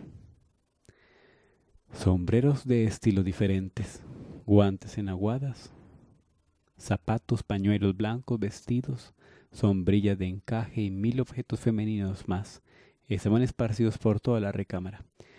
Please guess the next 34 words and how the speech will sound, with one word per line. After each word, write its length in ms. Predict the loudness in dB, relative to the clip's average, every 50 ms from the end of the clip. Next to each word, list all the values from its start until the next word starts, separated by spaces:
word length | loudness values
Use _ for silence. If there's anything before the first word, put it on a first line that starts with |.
| -20 -20 _ _ _ -2
Las 120 | 0 4
dos 140 | 4 6 4
mujeres 320 | 4 4 4 4 2 2
trabajaban 460 | 0 0 -2 -2 -2 -2 -2 -2 0 -2
diligentemente 760 | -2 -4 -2 -2 -2 -4 -2 -2 0 0 0 0 0 -2 -4
empacando 460 | -4 -2 -4 -4 -2 -2 -2 -2 -2
cada 280 | -2 -2 -2 0 0 0
uno 200 | 0 0 0 0
de 40 |
los 140 | 0 0 0
artículos 400 | 0 -2 -2 -2 0 0 0 2
tan 160 | 2 0 0
rápido 300 | 0 0 -2 0 -2 -2
como 240 | 0 0 0 0 0
les 200 | -2 -2 -2 -4
era 120 | -4 -4 -2
posible. 480 | 0 -2 -2 0 -2 -4 -4 -4 -8 -16 -18 _ -20 -20 -20 -20 -20 _ -2 4
Pero 140 | 6 6
a 40 | 8
pesar 260 | 8 8 6 6 4
de 60 | 4 4
sus 160 | 2 4 2
esfuerzos, 460 | 2 0 2 2 2 2 4 2 2 2
más 300 | 4 2 2 2 2 0
y 40 | 0
más 220 | 2 0 0 -2
piezas 340 | 0 0 0 0 0 -2 0
de 100 | 0 0
ropa 240 | 0 0 -2 -2 0
continuaban 520 | 0 0 0 2 0 2 2 2 0 0
apareciendo 680 | -2 -2 -2 -2 -2 -2 -2 -2 -2 -2 0 0 -2
de 100 | -2 -2
la 120 | -2 -4 -6
nada. 320 | -6 -6 -8 -8 -12 _